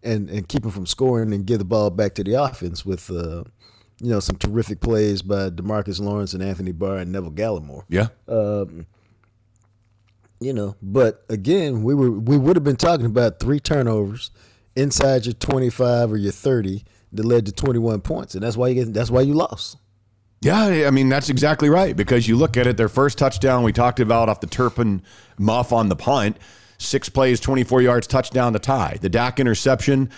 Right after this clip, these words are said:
Speaker 2: again, the inexplicable late first half interception that they have. I, I don't even care, and I already explained this, I don't care why they're happening. Stop it. You're not making forty million dollars a year to throw interceptions going into the half every damn game. So figure it out. Stop it.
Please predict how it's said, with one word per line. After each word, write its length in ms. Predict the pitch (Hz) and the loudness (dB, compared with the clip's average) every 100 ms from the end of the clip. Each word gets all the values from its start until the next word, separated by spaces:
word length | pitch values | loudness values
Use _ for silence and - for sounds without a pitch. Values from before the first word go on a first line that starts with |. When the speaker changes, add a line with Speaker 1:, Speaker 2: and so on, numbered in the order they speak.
| - - - - - | -18 -20 -10 -4 -2
Speaker 2:
again, 340 | 98 127 135 | 0 2 4
the 140 | 117 | 6
inexplicable 720 | 117 127 - 131 - 117 127 101 | 4 0 -2 0 2 2 2 4
late 240 | 120 139 | 2 0
first 260 | - 120 - | 0 0 2
half 260 | 123 117 | 0 2
interception 540 | 120 104 - 123 123 104 | 0 2 2 2 2 0
that 120 | 87 | 2
they 120 | 104 | 2
have. 120 | 92 | 2
I, 180 | 78 135 | 2 2
I 100 | 147 | 2
don't 140 | 185 151 | 4 2
even 160 | 113 | 2
care, 280 | 87 135 135 | 2 2 2
and 120 | 117 | 2
I 80 | 117 | 2
already 180 | 131 135 | 4 2
explained 300 | - 120 110 | 2 2 2
this, 140 | 98 | 0
I 80 | - | 0
don't 160 | 131 160 | -2 0
care 160 | 147 | 2
why 320 | 123 92 120 113 | 2 2 2 2
they're 140 | 107 | 2
happening. 480 | 98 92 92 87 82 - _ | 2 0 -2 -4 -6 -16 _
Stop 440 | - - 110 78 - | -8 -2 -2 -2 -6
it. 180 | - _ _ _ _ _ | -14 _ _ _ _ _
You're 120 | - 123 | -2 -2
not 180 | 160 | 0
making 220 | 160 143 117 | 0 0 0
forty 280 | 147 143 | 2 4
million 260 | 135 135 123 | 4 4 4
dollars 320 | 120 120 104 | 4 2 2
a 40 | 98 | 2
year 160 | 107 | 2
to 80 | 95 | 2
throw 240 | - 110 | 2 2
interceptions 760 | 113 127 127 113 123 107 107 90 | 2 2 0 2 0 0 -2 0
going 280 | 110 110 107 | 2 2 2
into 100 | 98 | 0
the 80 | 92 | 0
half 240 | 98 82 | -2 -2
every 180 | 87 95 | -2 0
damn 280 | 90 85 76 | 0 -2 -4
game. 340 | 71 57 - _ _ _ _ _ | -8 -10 -18 _ _ _ _ _
So 140 | - | -6
figure 380 | 90 135 127 127 | -2 0 2 2
it 60 | 104 | 2
out. 360 | 71 50 _ | -2 -6 _
Stop 400 | - - 110 67 | -6 -2 0 -2
it. 180 | - - | -6 -10